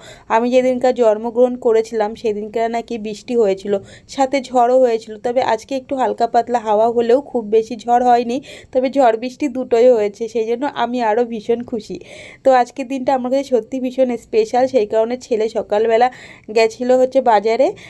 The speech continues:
আর দেখো এগুলো হচ্ছে ছেঁড়া পরোটা, এগুলো নিয়ে এসছে। আজকে বার্থডের দিন ছেঁড়া পরোটা খেলাম, ভীষণই টেস্টি ছিল খাবারটা। তো যাই হোক, আহ, উম, আর আজকে তো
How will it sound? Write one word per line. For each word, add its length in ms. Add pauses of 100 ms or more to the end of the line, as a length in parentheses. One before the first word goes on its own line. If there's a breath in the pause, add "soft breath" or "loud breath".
(140)
আর 180
দেখো 220
এগুলো 240
হচ্ছে 180
ছেঁড়া 300
পরোটা, 460
এগুলো 260
নিয়ে 240
এসছে। 280
আজকে 340
বার্থডের 460
দিন 140
ছেঁড়া 300
পরোটা 400
খেলাম, 360 (360 loud breath)
ভীষণই 400
টেস্টি 400
ছিল 260
খাবারটা। 520
তো 120
যাই 300
হোক, 100 (360 loud breath)
আহ, 560
উম, 240
আর 140
আজকে 320
তো 360